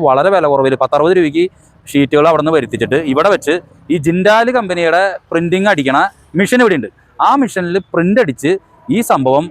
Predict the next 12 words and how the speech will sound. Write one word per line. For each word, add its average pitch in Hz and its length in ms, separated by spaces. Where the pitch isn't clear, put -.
ആളുകൾക്ക് 160 420
കൊടുക്കുക. 120 240
വളരെ 185 340
ലോ 170 120
ക്വാളിറ്റി. 123 220
അത് 143 120
കൊടുക്കണത് 151 300
ഒരു 156 140
നൂറ് 165 140
നൂറ്റിയിരുപത് 175 300
രൂപയ്ക്കൊക്കെയാണ് 165 360
കൊടുക്കണത്. 123 300